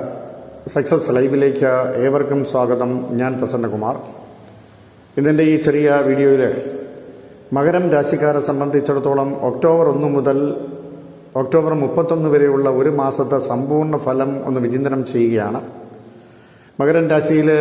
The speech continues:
വരുന്ന നക്ഷത്രങ്ങളെന്ന് പറയുന്ന ഉത്രാടം മുക്കാല്, തിരുവോണം, ഔട്ടത്തര ചേരുന്ന രണ്ടേകാൽ നക്ഷത്രങ്ങളാണ്. അപ്പോൾ ഈ രാശിക്കാരെ സംബന്ധിച്ചിടത്തോളം ഇപ്പോഴത്തെ ഗ്രഹനില എങ്ങനെയാണെന്ന് നമുക്കൊന്ന് പരിശോധിക്കാം.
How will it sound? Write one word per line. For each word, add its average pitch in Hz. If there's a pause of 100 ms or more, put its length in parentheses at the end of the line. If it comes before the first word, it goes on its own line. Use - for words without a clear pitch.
(180)
വരുന്ന 147
നക്ഷത്രങ്ങളെന്ന് 147
പറയുന്ന 139 (240)
ഉത്രാടം 143
മുക്കാല്, 135 (200)
തിരുവോണം, 135 (180)
ഔട്ടത്തര 139 (140)
ചേരുന്ന 131 (320)
രണ്ടേകാൽ 143 (200)
നക്ഷത്രങ്ങളാണ്. 117 (1200)
അപ്പോൾ 165 (120)
ഈ 180 (300)
രാശിക്കാരെ 156
സംബന്ധിച്ചിടത്തോളം 147
ഇപ്പോഴത്തെ 151 (220)
ഗ്രഹനില 156
എങ്ങനെയാണെന്ന് 139
നമുക്കൊന്ന് 135 (200)
പരിശോധിക്കാം. 127